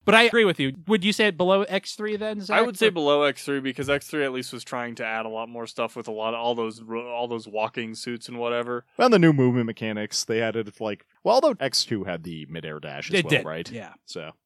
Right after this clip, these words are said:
Speaker 1: And X three had the, you can have one tier three upgrade in addition to your tier up two upgrades, which is an okay idea, but
Speaker 3: But kinda, kinda okay. Oh man, I really want us to play Z sometime.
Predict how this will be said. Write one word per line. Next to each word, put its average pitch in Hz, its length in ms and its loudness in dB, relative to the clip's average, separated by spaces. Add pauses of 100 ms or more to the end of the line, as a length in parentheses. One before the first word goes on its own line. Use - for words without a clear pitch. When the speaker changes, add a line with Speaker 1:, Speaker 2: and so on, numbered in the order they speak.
(140)
Speaker 1:
And 208 100 4
X 208 200 4
three 196 180 0
had 180 160 2
the, 151 100 2
you 135 140 -4
can 151 120 -2
have 127 260 2
one 131 320 0 (160)
tier 127 180 -2
three 120 240 -4
upgrade 120 460 0 (340)
in 123 80 -6
addition 120 320 -6
to 113 80 -10
your 117 100 -6
tier 110 220 -10
up 107 160 -10
two 120 140 -6
upgrades, 117 560 -8 (240)
which 147 160 -6
is 139 80 -4
an 147 80 -2
okay 139 280 0
idea, 110 400 -4
but 104 240 -8 (400)
Speaker 3:
But 123 140 -2
kinda, 123 260 -6 (140)
kinda 190 280 4
okay. 170 380 4
Oh 143 220 0
man, 131 240 0
I 147 160 -4 (120)
really 151 280 -4
want 117 180 -4
us 98 80 -8
to 104 60 -10
play 98 240 -8
Z 90 280 -10
sometime. 87 540 -6